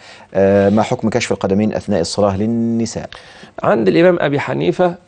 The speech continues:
Speaker 2: بيتساهل في هذا، وإن كان الأحوط تغطيتها، لأن الإمام الشافعي بيرى أن القدمين من العورة.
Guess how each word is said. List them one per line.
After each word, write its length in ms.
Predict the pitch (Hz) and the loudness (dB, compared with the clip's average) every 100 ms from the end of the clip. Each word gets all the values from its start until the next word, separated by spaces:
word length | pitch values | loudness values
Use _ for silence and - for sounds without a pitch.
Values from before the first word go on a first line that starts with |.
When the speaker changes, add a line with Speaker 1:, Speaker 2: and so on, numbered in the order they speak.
| _ | _
Speaker 2:
بيتساهل 720 | 139 147 165 143 120 156 131 107 | -2 2 2 2 0 0 0 -4
في 160 | 117 | -2
هذا، 240 | 117 143 143 | 0 2 2
وإن 200 | 139 123 | 2 0
كان 160 | 151 | 0
الأحوط 420 | 139 151 131 127 | 0 0 0 -2
تغطيتها، 640 | - 120 107 120 151 156 147 | -2 -4 -4 -2 -2 -2 -2
لأن 220 | 143 123 | 0 0
الإمام 300 | 127 131 139 | 0 0 -2
الشافعي 400 | 117 135 127 120 | -2 -2 -2 -2
بيرى 340 | 113 123 123 | 0 2 2
أن 100 | 117 | -2
القدمين 420 | 110 - 110 113 | -8 -8 -6 -4
من 100 | 120 | -4
العورة. 340 | 104 82 98 | -2 -2 -2